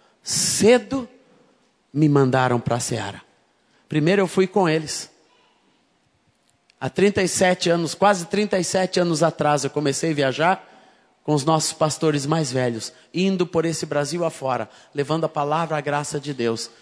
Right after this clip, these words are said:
E nunca parei, nunca parei, porque essa foi a missão que o Senhor me deu de ir pelo mundo afora. Palavras de Jeremias, filha de Uqui-, filho de Uquias,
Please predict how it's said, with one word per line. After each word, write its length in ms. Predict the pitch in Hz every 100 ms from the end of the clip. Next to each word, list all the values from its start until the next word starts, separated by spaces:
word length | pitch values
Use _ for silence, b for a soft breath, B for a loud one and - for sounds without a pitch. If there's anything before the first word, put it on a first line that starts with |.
| b
E 120 | 175 175
nunca 500 | 165 202 226 - 185
parei, 480 | - 143 123 127
nunca 340 | 123 165 190 160
parei, 300 | 151 143 170
porque 380 | 160 - 170 B B
essa 240 | 190 208 202
foi 240 | - 202 B B B -
a 80 |
missão 560 | 202 208 196 - 226 233
que 120 | 233
o 20 |
Senhor 240 | 196 202 196
me 120 | 185
deu 240 | 170 202 180
de 160 | 170
ir 140 | 220 220
pelo 240 | 202 190
mundo 260 | 185 196 180
afora. 540 | 170 - 139 127 _ _ _ _ _ _ _ _ _ _ _ _ _ _ _ _
Palavras 480 | 170 160 175 175 160
de 100 | 160
Jeremias, 680 | 151 170 156 165 175 143 -
filha 320 | 170 160 147
de 140 | 135
Uqui-, 260 | 147 131 -
filho 340 | - 175 160 147
de 140 | 147
Uquias, 720 | 135 - 180 160 120 - -